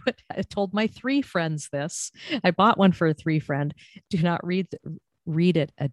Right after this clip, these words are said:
day at a time as it's intended, and sit with the wonderful questions at the end of chapters.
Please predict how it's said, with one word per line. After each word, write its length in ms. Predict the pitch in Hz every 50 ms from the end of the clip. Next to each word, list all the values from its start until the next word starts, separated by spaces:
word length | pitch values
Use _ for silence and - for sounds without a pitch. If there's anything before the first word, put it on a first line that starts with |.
| _ -
day 400 | 147 135 139 143 143 147 147 - -
at 100 | 147 151
a 60 | 151
time 460 | 143 - - 147 139 139 139 131 127 -
as 160 | 139 143 -
it's 180 | 139 - - -
intended, 580 | 131 131 - - 139 135 135 131 127 127 - -
and 160 | - 139 127 -
sit 460 | - - - - - 175 - - _ -
with 200 | 139 143 - -
the 120 | 139 127
wonderful 520 | 131 135 135 147 151 156 180 175 - 190
questions 580 | - - - 123 120 - - - 120 127 127 -
at 100 | 113 -
the 80 | - 123
end 120 | 117 110
of 80 | 113 110
chapters. 520 | - - 117 - - - - - - -